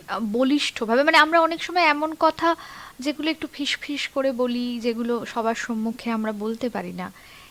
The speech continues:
এমন কথাও কিন্তু আপনি আপনার লেখনীতে তুলে এনেছেন। এটা মানে কিভাবে সম্ভব হলো? এটা, উম, এটা করতে গিয়ে আপনি কোথা থেকে সাহসটা পেলেন?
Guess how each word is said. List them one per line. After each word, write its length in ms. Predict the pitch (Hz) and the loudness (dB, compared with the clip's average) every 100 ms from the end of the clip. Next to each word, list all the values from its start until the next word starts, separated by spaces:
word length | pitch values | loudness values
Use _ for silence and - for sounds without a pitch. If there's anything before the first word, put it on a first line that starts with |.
| - | -16
এমন 440 | - 226 254 285 254 - - - | -6 -2 0 -2 -6 -14 -16 -8
কথাও 280 | 226 - 285 | -8 -4 -4
কিন্তু 480 | 262 247 240 285 320 - - - - | -2 -6 -4 -8 -10 -12 -20 -18 -6
আপনি 340 | 196 - 240 247 - | -6 -4 -8 -6 -6
আপনার 420 | 202 - 269 269 240 | -8 -6 -4 -2 -2
লেখনীতে 580 | 208 - 214 202 214 | -6 -4 -8 -8 -10
তুলে 240 | 202 190 185 | -12 -12 -12
এনেছেন। 600 | 196 202 180 - - - - - - - | -12 -14 -14 -14 -12 -12 -16 -20 -20 -12
এটা 460 | 262 254 277 269 240 - | -8 -6 0 0 -2 -8
মানে 280 | 226 220 208 | -10 -8 -8
কিভাবে 340 | - 233 240 247 - | -10 -12 -8 -8 -8
সম্ভব 340 | - 208 208 202 - | -8 -8 -6 -8 -8
হলো? 220 | 185 196 - - - - - | -10 -10 -16 -20 -20 -20 -10
এটা, 420 | 220 254 247 247 | -6 0 2 2
উম, 1000 | 226 214 202 202 117 113 113 110 110 110 - - - - | 0 -8 -10 -8 -6 -8 -8 -10 -12 -16 -20 -20 -20 -20
এটা 200 | - 233 254 | -12 -8 -6
করতে 420 | 269 269 - 311 | -6 -6 -6 -6
গিয়ে 260 | 269 262 262 | -4 0 0
আপনি 440 | - 214 - 294 | 0 -4 -8 -10
কোথা 240 | 302 302 285 | -8 -10 -10
থেকে 220 | 254 240 | -12 -12
সাহসটা 560 | - 196 185 - - 202 | -10 -10 -10 -14 -14 -14
পেলেন? 220 | 208 208 | -14 -16